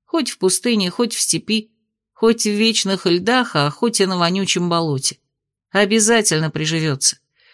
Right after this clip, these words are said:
Даже по соседству с мавками и упырями. Потому как существовать-то всем надобно. А упырь, он в чём-то тоже человек. Да и осиной от него отбиться можно, если не зевать.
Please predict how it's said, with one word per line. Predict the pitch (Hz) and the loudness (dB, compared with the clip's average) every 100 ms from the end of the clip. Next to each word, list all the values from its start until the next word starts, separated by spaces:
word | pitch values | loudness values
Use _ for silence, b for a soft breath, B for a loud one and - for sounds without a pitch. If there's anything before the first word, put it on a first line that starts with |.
| b | b
Даже | 214 302 247 | 0 2 4
по | 220 208 | 2 2
соседству | 208 208 269 247 - 185 | 2 2 2 0 0 0
с | 180 | 0
мавками | 180 214 214 185 185 - | 0 0 0 -2 -2 -2
и | - | -2
упырями. | 180 170 170 156 123 - - _ b b b | -2 -2 -2 0 -2 -6 -16 _ b b b
Потому | - 196 220 220 | -4 2 4 4
как | 208 202 | 2 0
существовать-то | 214 - 208 202 208 208 185 - 165 | 0 2 0 2 2 2 0 -2 0
всем | - 254 240 165 | 2 4 2 2
надобно. | 139 - 120 - _ _ _ _ | 0 -2 -8 -10 _ _ _ _
А | 226 277 | 0 2
упырь, | 285 - 311 277 202 - _ _ _ _ _ - | -2 -2 0 0 -4 -16 _ _ _ _ _ 0
он | 277 220 | 4 4
в | - | 2
чём-то | 247 214 196 | 2 2 2
тоже | 185 190 160 | 2 2 2
человек. | 147 - 151 143 135 - - _ _ _ _ | 0 0 2 2 -2 -6 -20 _ _ _ _
Да | 233 247 | 0 4
и | 269 262 | 4 4
осиной | 254 240 302 240 170 | 4 4 4 4 2
от | - | 0
него | 190 190 190 | 0 2 2
отбиться | 170 170 180 - 175 | 2 0 0 0 0
можно, | 180 165 175 | 0 0 -2
если | 180 175 165 185 | 0 2 0 0
не | 185 | 0
зевать. | 185 196 180 156 - | 2 2 0 -2 -6